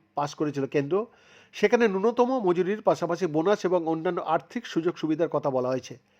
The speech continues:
উল্লেখ্য, শ্রমিক বা বেসরকারি সংস্থার কর্মীদের ন্যূনতম মজুরির বিষয়টি ঠিক করে কেন্দ্র। প্রতিটি রাজ্য সরকারকে তা মানতে হবে। কোনো অবস্থাতেই সংশ্লিষ্ট সূচকের চেয়ে কম বেতন দিতে পারবে না কোনো সংস্থা। সংগঠিত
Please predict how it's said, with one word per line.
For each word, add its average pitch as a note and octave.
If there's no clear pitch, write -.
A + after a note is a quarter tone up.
উল্লেখ্য, C4
শ্রমিক G#3+
বা G3
বেসরকারি F#3+
সংস্থার F3+
কর্মীদের E3+
ন্যূনতম F3
মজুরির F3
বিষয়টি D#3
ঠিক F#3
করে E3
কেন্দ্র। B2+
প্রতিটি C#4
রাজ্য G3+
সরকারকে G3+
তা D#3+
মানতে C3+
হবে। A#2
কোনো A#3+
অবস্থাতেই A#3
সংশ্লিষ্ট A3
সূচকের F#3+
চেয়ে F#3
কম F#3
বেতন E3
দিতে E3+
পারবে D#3
না F3
কোনো D3
সংস্থা। C3
সংগঠিত A3+